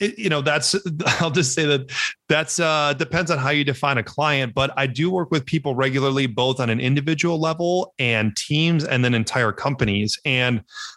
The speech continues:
um, you know, I'm happy to just chat with people in general about this topic. And, uh, it's funny because, you know, some people are very open-minded to it and others are not. And that's totally okay. But I think that almost every person on earth could benefit from,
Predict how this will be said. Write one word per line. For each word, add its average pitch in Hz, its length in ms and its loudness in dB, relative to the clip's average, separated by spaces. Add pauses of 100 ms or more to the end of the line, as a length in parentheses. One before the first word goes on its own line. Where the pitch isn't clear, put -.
um, 120 440 0
you 143 100 -2
know, 123 80 2
I'm 139 140 0
happy 170 300 -2
to 143 100 2
just 127 440 -2
chat 143 200 2
with 151 140 -4
people 147 320 0
in 123 120 2
general 156 280 0
about 113 260 0
this 117 140 0
topic. 131 440 -2
And, 117 220 0 (460)
uh, 123 200 2
it's 131 140 -2
funny 156 240 0
because, 123 880 -2
you 156 100 -2
know, 131 160 2
some 147 260 0
people 151 300 -2
are 135 120 2
very 127 240 0
open-minded 131 640 0
to 180 140 0
it 202 140 0
and 151 100 -2
others 156 360 0
are 135 80 2
not. 135 320 0
And 110 120 0
that's 120 240 0
totally 135 400 0
okay. 139 380 -2
But 113 300 -2 (360)
I 139 220 0
think 170 240 -4
that 151 200 2
almost 160 440 0
every 143 240 0
person 139 440 2
on 120 200 0
earth 131 360 0
could 117 180 -4
benefit 123 500 0
from, 120 320 2